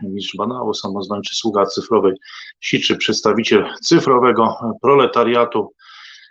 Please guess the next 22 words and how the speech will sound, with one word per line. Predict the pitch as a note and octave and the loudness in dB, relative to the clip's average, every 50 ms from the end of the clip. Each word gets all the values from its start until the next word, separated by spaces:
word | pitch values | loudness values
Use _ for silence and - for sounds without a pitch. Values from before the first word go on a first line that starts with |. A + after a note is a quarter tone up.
| _ _ - | _ _ -8
emerytowany, | - C3+ B2 A#2+ G#2+ G2+ G2+ G2+ - G2+ F#2 G#2 A2 G#2 G2+ G#2 F#2 - - - - | -4 -2 0 0 0 0 -2 -2 -4 -4 -2 0 0 0 -2 -4 -8 -10 -12 -12 -10
e, | A2+ G2+ G2 G2+ - - | -10 -8 -8 -8 -6 -6
ekspert | A2 - - - A2 - - G#2 | -8 -8 -4 -4 -4 -2 -2 -2
o | F#2+ | -4
wąskich | F#2+ G#2+ G#2+ G#2+ - - - - - | -2 -2 -2 -2 -4 -8 -10 -10 -8
horyzontach, | - G2+ F#2+ G2 F#2 F#2 A2 G#2+ G2 - G2+ F#2+ - G#2+ | -6 -4 -2 -2 0 0 0 -2 0 -2 -4 -4 -4 -4
realizujący | G#2 G#2 G2+ F#2+ F#2+ F2 F#2+ G2+ G2+ G2+ G2+ G2 - G#2+ F#2+ | -2 -2 -2 -2 -4 -4 -4 -4 -4 -4 -4 -6 -6 -8 -8
marzenie | F#2 F#2 F#2 G2+ G2+ G#2 G2 F#2 | -8 -8 -6 -6 -4 -4 -4 -4
europejskiej | F2 F2+ F#2 F#2 - - G#2 G#2 G#2 - - G2 F2+ | -4 -4 -6 -6 -2 0 0 0 0 -2 -6 -6 -6
młodzieży | F#2 F#2+ F#2 F#2+ G#2 G#2 - F#2+ G2 - | -6 -6 0 4 4 4 4 2 -4 -4
o | F#2+ | -4
zostaniu | F#2 F#2 - - A#2 A2 G2 G2+ F#2+ F#2 _ _ _ - - - - - - _ _ | -8 -8 -6 -2 0 0 0 0 -4 -6 _ _ _ -20 -20 -20 -20 -20 -20 _ _
youtuberem, | - G2+ C3 D#3 - - B2+ C3 A2 C#3 C3+ A#2+ A#2+ A2+ A2+ A2 G#2+ - - A2 | -2 2 2 2 4 4 2 4 4 4 4 4 4 2 2 0 -4 -6 -8 -6
jeden | A2 - - D3+ D3+ B2+ | -6 -6 -4 -6 -4 -2
z | C3+ | -2
ostatnich | C3+ - - C3 A#2+ - - A2+ A2 - - | -2 -2 -2 -4 -4 -2 -6 -8 -8 -6 -6
mohikaninów | A2+ G#2 F#2+ G#2 G2+ - G2 G2 G2 F#2+ F#2+ G2 F#2+ - - _ _ _ _ - - - - _ - | -6 -6 -6 -8 -14 -10 -8 -8 -8 -8 -8 -10 -10 -12 -14 _ _ _ _ -20 -20 -20 -20 _ -8
kultury | - - G2+ G2 - A#2 G#2+ G#2 F#2+ - - - A#2 G#2+ | -2 -2 -2 2 4 4 4 4 2 0 -4 -6 -6 -4
zasuwu, | G2 F#2+ B2 C#3+ C#3 - - D#3+ C3 B2 B2 | 0 2 2 2 2 2 0 0 2 2 -2
czyli, | A#2+ - B2 G#2+ A2 G#2+ G#2 - - | -2 -2 -6 -4 -4 -6 -8 -8 -10
e, | A2 G#2 G2+ G2+ | -10 -8 -6 -4
Radosław | G2+ A2 - D3+ - - - A2+ G#2 | -4 -4 -2 -2 -2 -2 -2 -4 -4